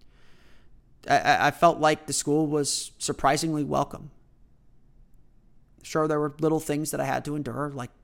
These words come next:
you know, they, they did a service at the, at the cross that they had on campus, uh, before Easter, you know, the Lord's Prayer before every, everything. But,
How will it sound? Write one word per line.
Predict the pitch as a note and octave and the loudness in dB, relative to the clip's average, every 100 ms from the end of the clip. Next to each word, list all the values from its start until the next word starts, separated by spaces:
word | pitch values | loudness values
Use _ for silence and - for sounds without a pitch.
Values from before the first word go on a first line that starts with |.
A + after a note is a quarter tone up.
| - - | -20 -12
you | B2+ | -10
know, | C3 - - - - | -12 -16 -20 -20 -16
they, | - B2+ | -8 -8
they | B2+ B2 | -6 -6
did | A#2+ | -6
a | B2 A#2+ - - - - - - | -8 -12 -18 -20 -20 -20 -20 -6
service | - D3+ C#3 C#3 | -2 0 0 -4
at | B2+ | -4
the, | C3 C3 | -6 -4
at | C3 A#2 | -6 -6
the | |
cross | - C3+ B2+ | -2 0 0
that | - | -4
they | B2 | -6
had | B2 C3 | -2 -2
on | B2+ B2+ | -4 -8
campus, | - B2 C3+ C3 - - - - - - - - - - | -10 -10 -10 -10 -10 -12 -20 -20 -20 -20 -20 -20 -20 -8
uh, | B2 B2+ | -4 -4
before | B2+ - C3+ | -4 -2 -2
Easter, | C3 B2 - B2+ C3 C3 | -2 -4 -2 -2 -4 -8
you | - | -12
know, | C3 | -10
the | B2+ | -6
Lord's | C3 C#3+ C#3 | 0 0 0
Prayer | - C#3+ C3+ | 0 2 2
before | C3+ C3 C3 | 0 -2 -4
every, | C3 C3+ C3 C3+ - | -2 -6 -8 -10 -8
everything. | C3 B2 C3 C#3 | -6 -8 -10 -12
But, | C3+ C#3 | -12 -16